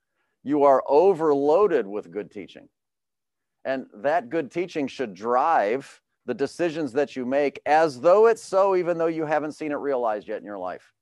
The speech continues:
right? And so if you glance down a few verses in Hebrews eleven and verse six, basically what it says is, "Without faith,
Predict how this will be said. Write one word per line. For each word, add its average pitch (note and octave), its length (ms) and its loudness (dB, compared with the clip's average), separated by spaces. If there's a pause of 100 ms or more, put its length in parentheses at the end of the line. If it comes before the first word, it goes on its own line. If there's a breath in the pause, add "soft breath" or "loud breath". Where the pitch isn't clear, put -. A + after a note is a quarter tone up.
(260)
right? G#2 300 -4 (920)
And A#2+ 120 -10
so D#3 100 -4
if C#3 100 -4
you C#3+ 60 -8
glance D3+ 320 -6
down D3 220 -4
a C#3 40 -10
few D3+ 200 -12
verses C#3 400 -8
in C3 80 -12
Hebrews C3+ 340 -10
eleven B2+ 320 -4
and A#2+ 140 -12
verse A#2+ 260 -10
six, B2 220 -10
basically A#2+ 380 -12
what A2+ 160 -10
it G#2 100 -12
says A2 240 -10
is, G2+ 160 -16
"Without G#2 500 -6
faith, B2+ 440 -6